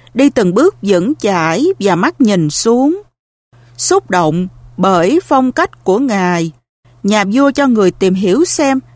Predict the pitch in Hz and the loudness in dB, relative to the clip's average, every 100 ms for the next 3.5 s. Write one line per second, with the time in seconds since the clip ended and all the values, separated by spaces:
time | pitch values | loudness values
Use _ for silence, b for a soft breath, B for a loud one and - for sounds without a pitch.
0 | b b b 190 202 196 180 185 180 180 | b b b -4 0 0 0 -2 -4 -4
1 | 208 262 339 240 233 226 - _ _ _ | 0 0 2 2 2 -2 -8 _ _ _
2 | _ - 208 208 269 277 220 170 220 254 | _ -4 0 2 2 2 0 0 0 0
3 | 208 170 170 156 | 0 0 0 -4